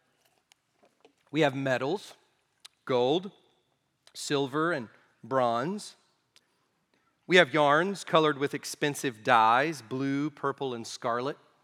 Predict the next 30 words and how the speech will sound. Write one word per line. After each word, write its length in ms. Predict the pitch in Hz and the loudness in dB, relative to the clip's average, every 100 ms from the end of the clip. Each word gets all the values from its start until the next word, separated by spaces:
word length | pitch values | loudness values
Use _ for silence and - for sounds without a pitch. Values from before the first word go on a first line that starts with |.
| _ _ _ _ | _ _ _ _
whether 220 | 151 143 135 | -2 -2 -2
from 280 | - 131 - - - | -2 -4 -6 -20 -14
a 40 | 127 | -8
shellfish 920 | - 160 151 160 - 156 156 180 - | -2 4 4 4 0 2 2 0 -4
or 180 | 123 107 | -10 -10
a 40 | |
snail. 720 | 104 - - 135 135 143 160 175 | -10 -10 -8 -2 2 2 2 0
The, 140 | 151 - - - | -2 -6 -20 -10
you, 140 | 147 | -6
you 140 | 147 165 | -4 -2
would 80 | 156 | 4
have 180 | 170 170 | 4 4
to 80 | 143 | -4
get 180 | 156 | -8
so 280 | - - 180 | -8 -2 -2
many 340 | 196 180 220 170 | 0 -2 0 -2
of 180 | 113 107 | -4 -6
these 340 | 110 107 104 | -8 -8 -10
in 100 | 131 | -6
order 160 | 139 139 | -4 -6
to 100 | 120 | -4
get 240 | 135 147 | -4 -4
this 160 | 131 - | -6 -12
very 560 | 113 135 151 175 185 160 | -4 0 0 0 -4 -6
expensive, 800 | 131 - - 143 151 - 113 - | -12 -10 -6 -6 -6 -10 -12 -12
costly, 600 | - 151 156 - 120 110 | -2 -2 -2 -6 -10 -12
beautiful 600 | 107 117 151 233 - 123 | -12 -8 -6 -6 -8 -10
dye 580 | 101 117 127 117 101 98 - - - - | 0 4 4 4 0 -10 -20 -20 -20 0
that 200 | 151 143 | 0 2
would, 200 | 143 131 | -2 -4